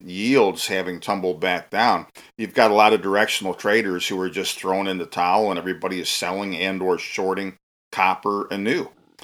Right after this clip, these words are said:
Uh, from these levels, even though they could still go lower, if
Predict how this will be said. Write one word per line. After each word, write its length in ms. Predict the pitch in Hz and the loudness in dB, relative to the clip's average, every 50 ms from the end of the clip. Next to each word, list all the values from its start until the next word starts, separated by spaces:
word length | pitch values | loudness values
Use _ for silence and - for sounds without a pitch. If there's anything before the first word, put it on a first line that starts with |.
| - _ _ _ | -20 _ _ _
Uh, 380 | 90 92 92 92 92 92 95 - | -4 -2 0 0 2 0 0 -2
from 300 | - - 98 95 95 95 | -4 -8 -8 -8 -4 -2
these 220 | 113 123 117 110 | 0 0 0 2
levels, 520 | 104 110 110 117 117 123 131 135 - - | 2 6 6 6 6 4 2 0 0 0
even 220 | 104 101 95 107 98 | -2 -2 -2 -2 0
though 180 | 95 101 101 | 0 0 2
they 100 | 98 101 | 2 0
could 220 | 98 - - 87 - | -2 -2 -6 -6 -6
still 260 | - - 110 107 104 | -4 0 0 0 0
go 220 | 104 95 107 104 | 4 4 6 6
lower, 520 | 107 104 110 135 175 151 98 98 110 113 - - | 8 8 8 8 8 6 4 4 2 -2 -4 -6
if 260 | 95 95 - - | -6 -6 -6 -14